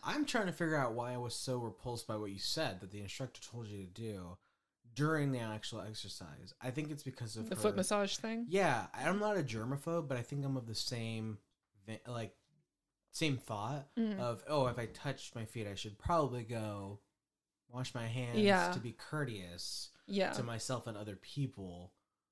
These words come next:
Speaker 1: you know? And so them telling me to do that in the middle of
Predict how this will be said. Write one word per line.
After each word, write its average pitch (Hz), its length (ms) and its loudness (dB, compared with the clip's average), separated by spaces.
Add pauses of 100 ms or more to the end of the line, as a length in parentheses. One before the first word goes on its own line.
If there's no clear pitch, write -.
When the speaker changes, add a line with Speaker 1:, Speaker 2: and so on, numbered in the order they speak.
(140)
Speaker 1:
you 117 240 -6
know? 113 440 -4 (600)
And 127 220 -4
so 120 360 -2
them 117 440 -2
telling 113 420 -2
me 110 100 -2
to 101 100 -4
do 104 280 -6
that 104 240 -2
in 107 140 -6
the 101 60 -6
middle 101 280 -4 (160)
of 92 60 -10